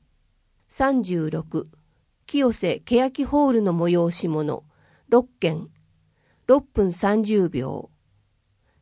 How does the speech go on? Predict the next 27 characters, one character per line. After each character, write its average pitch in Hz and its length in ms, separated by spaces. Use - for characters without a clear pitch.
三 277 380
十 185 300
七、 175 380
コ 233 140
ミ 262 120
ュ - 20
ニ 285 160
テ 285 100
ィ 269 40
プ 277 140
ラ 240 140
ザ 185 200
ひ 220 160
ま 254 140
わ 247 120
り 214 140
の 175 100
催 170 380
し 175 180
物 160 400
四 262 260
件。 147 440
四 262 260
分 185 260
三 240 320
十 233 260
秒。 147 480